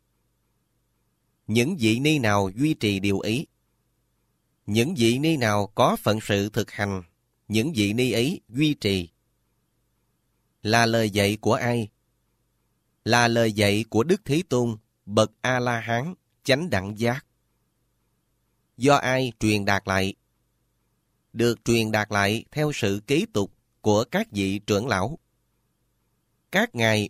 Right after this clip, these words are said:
Ubali và ngài Dasaka, cũng vậy Sonaka và ngài Shigava, Monga Liputa là vị đứng thứ năm. Các vị ấy truyền lại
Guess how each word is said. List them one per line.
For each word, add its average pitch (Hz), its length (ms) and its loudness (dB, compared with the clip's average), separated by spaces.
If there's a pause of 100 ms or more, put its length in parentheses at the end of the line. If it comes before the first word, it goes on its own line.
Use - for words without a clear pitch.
(120)
Ubali 135 640 2 (540)
và 113 200 2
ngài 110 480 0
Dasaka, 123 760 -2 (500)
cũng 127 240 2
vậy 101 380 0
Sonaka 127 840 -2 (520)
và 113 200 2
ngài 107 480 0
Shigava, 117 880 -4 (600)
Monga 123 680 0
Liputa 120 800 -2 (520)
là 110 300 0
vị 101 300 0
đứng 139 240 -4
thứ 165 160 -2
năm. 120 340 -4 (560)
Các 175 180 2
vị 107 260 2
ấy 127 280 0 (140)
truyền 107 260 2
lại 95 300 -2